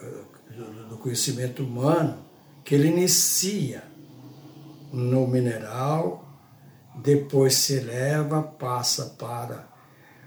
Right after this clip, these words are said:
o vegetal, depois o reino animal, e finalmente, então, ele aporta no reino hominal, quando vai ganhar, então,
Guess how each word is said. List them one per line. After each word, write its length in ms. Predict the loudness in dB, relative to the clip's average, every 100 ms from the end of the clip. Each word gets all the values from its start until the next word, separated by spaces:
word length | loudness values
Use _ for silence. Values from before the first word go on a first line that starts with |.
| -10
o 100 | -6
vegetal, 1040 | -4 -4 -6 -6 -8 -4 2 4 4 0 -4 -16 -20 -12
depois 680 | 0 2 2 4 6 6 2
o 100 | -6
reino 320 | -4 -4 -4
animal, 720 | -8 -10 -4 0 2 0 -4 -16 -18 -10
e 40 |
finalmente, 840 | -4 2 4 4 2 2 0 -2 -6
então, 580 | -4 -2 0 0 -2 -6 -2
ele 220 | 2 4
aporta 880 | 2 -2 -4 0 2 0 -2 -4 -2 2
no 180 | 2
reino 380 | 2 0 2 4
hominal, 640 | 4 2 0 0 -4 -10 -18 -20 -8
quando 480 | 4 6 6 6 2
vai 240 | 0 0
ganhar, 480 | 2 2 2 0 0
então, 720 | 0 0 0 2 4 2 -2